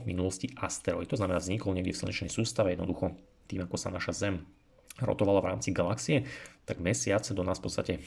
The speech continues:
<laughs> ešte keď bol tým asteroidom narazil, odrazil sa o nás, od nás, vďaka čomu jednak spomalil Zem, ale stalo sa niekoľko vecí a konkrétne to, že Zem ho zachytila, bola schopná ho zachytiť, zmenila svoju dráhu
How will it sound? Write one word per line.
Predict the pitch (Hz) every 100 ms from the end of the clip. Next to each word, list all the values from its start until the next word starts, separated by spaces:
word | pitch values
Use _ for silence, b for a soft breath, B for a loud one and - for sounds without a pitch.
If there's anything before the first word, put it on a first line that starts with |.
| -
<laughs> | - -
ešte | -
keď | - 90
bol | 98
tým | 90
asteroidom | 87 - 98 98 87 80
narazil, | 92 120 151 127 101
odrazil | 90 98 110 120
sa | -
o | 95
nás, | 92 - - - B B
od | 104 117
nás, | 95 104 -
vďaka | 90 - 92
čomu | 110 98 - B B B _ _ _ _
jednak | 95 90 82
spomalil | - - 101 104 123 87
Zem, | 80 85 151 120 - - _ - _ _ -
ale | 98
stalo | - 92 104
sa | 107
niekoľko | 90 90 113 - 87
vecí | - -
a | -
konkrétne | - - 107 104 -
to, | - 127 120 - - -
že | - 95 82 - -
Zem | - 101 113 117 - - 107
ho |
zachytila, | 85 - 104 - 76
bola | 92
schopná | 92 98 -
ho | 113
zachytiť, | - - 117 156 - - -
zmenila | 92 85 90 107
svoju | 107 123 117
dráhu | 87 80 85 107 135